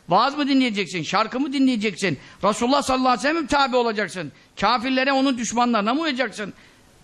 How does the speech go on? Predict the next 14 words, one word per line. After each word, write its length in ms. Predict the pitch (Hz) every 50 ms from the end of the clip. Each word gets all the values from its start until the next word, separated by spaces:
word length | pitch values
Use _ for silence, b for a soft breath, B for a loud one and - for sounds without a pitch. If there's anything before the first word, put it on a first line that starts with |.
| - _ -
sünnetini 540 | - - 226 240 262 269 254 262 262 269 311
mi 80 | 359 320
yaşayacaksın? 600 | 311 285 208 254 254 226 226 208 170 - - - _ _ -
İstediğini 840 | 262 247 - - - 220 214 208 190 202 196 185 180 175 165 156 151
yap, 300 | 151 185 240 294 311 302 - - - - _ _ _ _ _ _ _ _ _ _ _ _ -
fe 160 | 180 214 262
inneke 360 | 262 240 220 196 - 190 180
mezziyun 640 | 196 240 247 226 175 180 190 180 170 160 156 147 156
bihi, 480 | 156 151 170 214 240 247 254 254 240 B B B B
çünkü 340 | - 226 240 247 208 208 185
sen 120 | 165 180
yaptığına 680 | 165 160 156 180 202 202 - - - 202 202 214 214 202
karşılık 520 | - 185 175 160 - - 180 208 214 208
mutlaka 840 | 214 202 247 240 - - 196 180 165 - 175 185 214 220 226 240